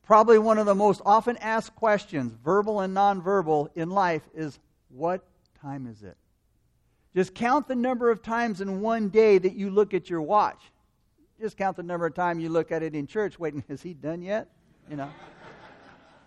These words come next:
We look at time. We're bound by time. We're people bound by time. We think about tomorrow.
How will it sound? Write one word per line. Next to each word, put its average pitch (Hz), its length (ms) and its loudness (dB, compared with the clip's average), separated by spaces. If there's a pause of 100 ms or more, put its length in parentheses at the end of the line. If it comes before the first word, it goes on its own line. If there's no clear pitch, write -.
(1300)
We 226 300 0
look 240 460 2 (180)
at 185 240 -4
time. 220 400 -6
We're 196 100 -2
bound 240 640 -2
by 196 220 0
time. 131 560 -4 (1080)
We're 202 160 4
people 233 460 2
bound 196 500 -2
by 208 160 0
time. 233 540 -8 (640)
We 220 160 0
think 254 300 0
about 247 320 4
tomorrow. 240 600 2